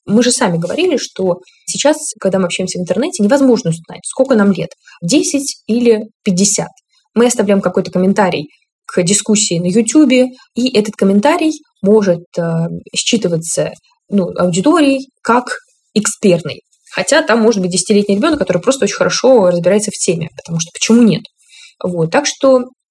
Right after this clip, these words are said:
здесь все-таки мы видим, что из-за вот этого доступа, из-за такой возможности выражать свое мнение и получать обратную связь, это поколение, оно, безусловно, чувствует себя гораздо более,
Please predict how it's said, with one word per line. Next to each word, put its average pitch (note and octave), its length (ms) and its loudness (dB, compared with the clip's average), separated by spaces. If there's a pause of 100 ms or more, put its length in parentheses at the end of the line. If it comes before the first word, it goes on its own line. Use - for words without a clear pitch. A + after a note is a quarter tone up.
(120)
здесь A3+ 200 0
все-таки - 280 -2
мы G#3 120 6
видим, A#3+ 320 2
что A#3+ 560 2 (320)
из-за G3+ 320 2
вот F#3+ 120 -2
этого F#3+ 200 2
доступа, F3+ 540 0 (120)
из-за G#3+ 220 4
такой A#3 220 2
возможности G#3+ 800 2
выражать E3 400 0
свое F3 180 2
мнение F#3 520 2 (300)
и F#3 100 0
получать G#3+ 580 0
обратную F3+ 340 -2
связь, F#4 320 -4 (360)
это C#4 240 0
поколение, C#4 580 0
оно, G#3 200 2
безусловно, G#3+ 440 2
чувствует A#3 400 -2
себя F3+ 200 0
гораздо F#3+ 380 2
более, G#3 460 4